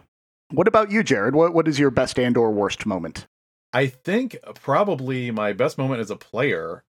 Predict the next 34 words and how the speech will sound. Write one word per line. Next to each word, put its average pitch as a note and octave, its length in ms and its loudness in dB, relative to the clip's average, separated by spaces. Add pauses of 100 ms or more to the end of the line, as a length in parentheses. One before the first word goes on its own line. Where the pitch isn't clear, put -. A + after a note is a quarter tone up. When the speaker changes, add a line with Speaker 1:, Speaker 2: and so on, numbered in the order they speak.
(260)
Speaker 2:
this C3+ 160 -4
is B2+ 140 -4
always A#2 280 0
subjective G2 520 -8
because, F#2+ 360 -6
you G2 80 -8
know, F2+ 140 -6
you F2+ 140 -12
can G2 120 -10
sit G2 140 -8
there F2+ 160 -6
and F2+ 80 -10
go, F2 180 -4
"Well, C3 380 -2 (300)
I C#3 100 -2
forgot C#3+ 300 -4
about G#2+ 160 0
that G#2 120 -4
thing B2 160 -4
ten D3+ 180 -6
years E3 180 -10
ago." E2+ 260 -6
But F#3+ 320 4 (160)
Speaker 1:
<laughs> - 140 -8
Speaker 2:
I C3+ 120 2
think A3+ 440 -2
what A2+ 180 0
really D#3 200 0
stands C#3+ 340 -2
out A#2+ 260 2
in A2 140 -4
my G2+ 140 -2
mind G2 420 -4
recently A#2 640 -6